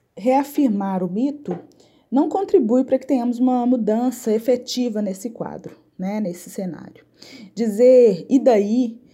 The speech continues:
né, que todo mundo vai pegar a doença ou que todo mundo é igual, não nos coloca, né, não é uma estratégia, é, interessante, porque na prática não, não, não é o que se apresenta,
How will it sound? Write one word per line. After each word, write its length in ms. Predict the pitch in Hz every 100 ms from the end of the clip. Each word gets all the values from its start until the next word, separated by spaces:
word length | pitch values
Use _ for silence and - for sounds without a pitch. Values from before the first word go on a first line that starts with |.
| _ _ -
né, 300 | 196 240 226
que 140 | 220
todo 300 | 226 294 233
mundo 340 | 220 247 269 202
vai 120 | 190
pegar 320 | 185 175 180
a 40 |
doença 840 | 170 160 190 233 226 208 - 185 165 - _
ou 160 | - 226
que 80 | 226
todo 280 | 254 247
mundo 260 | 226 220 196
é 80 | 180
igual, 600 | 170 180 254 233 175 - - _ _ - _
não 320 | 214 254 311 349
nos 200 | 349 -
coloca, 720 | 302 240 226 262 262 214 196
né, 180 | 226 262
não 120 | 233
é 40 |
uma 120 | 262
estratégia, 1000 | 277 - - 233 233 240 269 196 180 160 - _ _ _ -
é, 1040 | 214 208 208 208 196 196 185 180 170 -
interessante, 1000 | 233 226 214 190 - 262 269 254 - - _ _ _
porque 380 | - 277 285 269
na 180 | 277 285
prática 760 | 285 233 262 - - 294 302 - _ _ 233
não, 400 | 262 254 269 269
não, 640 | 247 247 269 269 254 226
não 380 | 220 233 254 254
é 80 | 240
o 80 | 240
que 300 | - 254 262
se 140 | 262
apresenta, 800 | 262 277 285 196 185 180 -